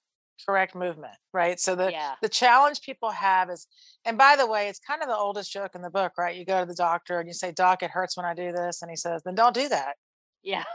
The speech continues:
Speaker 1: I mean,
Speaker 2: <laughs>
Speaker 1: that's literally been the prescription for years. And
Speaker 2: Right.
Speaker 1: people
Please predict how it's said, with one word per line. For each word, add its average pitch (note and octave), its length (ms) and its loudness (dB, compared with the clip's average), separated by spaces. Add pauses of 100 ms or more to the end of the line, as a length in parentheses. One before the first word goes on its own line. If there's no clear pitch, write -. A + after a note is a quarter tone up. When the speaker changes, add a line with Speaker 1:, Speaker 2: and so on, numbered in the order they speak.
(280)
Speaker 1:
I G#3 60 2
mean, G#3+ 140 0
Speaker 2:
<laughs> - 0 -
Speaker 1:
that's A#3 420 4
literally E4 500 0
been B3+ 260 -4
the B3+ 180 -8
prescription B3+ 800 -10 (400)
for A#3+ 120 -2
years. F#3+ 640 -10 (160)
And A3 160 0
Speaker 2:
Right. - 0 -
Speaker 1:
people E4 440 4